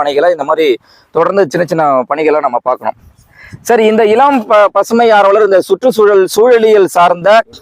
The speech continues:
அறிவை ஏன் பெற வேண்டும் அப்படின்றது நமக்கு தெரியணும். சரியா, இப்போ இந்த நிலத்துல பாத்தீங்கன்னா தெரியும், இதுல எதுவுமே இல்லாத மாதிரி இருக்கும்.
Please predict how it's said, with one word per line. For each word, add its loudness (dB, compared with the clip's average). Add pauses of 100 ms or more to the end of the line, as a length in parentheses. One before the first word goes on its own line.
(240)
அறிவை 2 (220)
ஏன் 0
பெற 0
வேண்டும் 0
அப்படின்றது -2 (180)
நமக்கு -10
தெரியணும். -4 (640)
சரியா, 2 (680)
இப்போ 0 (100)
இந்த 0
நிலத்துல 2
பாத்தீங்கன்னா 0
தெரியும், 4 (380)
இதுல 2
எதுவுமே 2
இல்லாத 2
மாதிரி 0
இருக்கும். 2